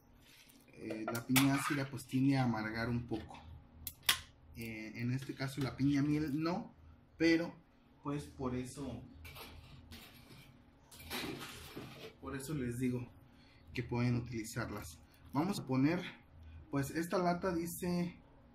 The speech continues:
este, cuatrocientos ochenta gramos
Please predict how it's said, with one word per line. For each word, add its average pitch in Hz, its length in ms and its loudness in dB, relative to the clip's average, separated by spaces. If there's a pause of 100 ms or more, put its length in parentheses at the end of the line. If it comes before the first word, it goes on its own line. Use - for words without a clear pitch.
(580)
este, 123 840 -2
cuatrocientos 131 680 -2
ochenta 180 840 0 (100)
gramos 156 600 0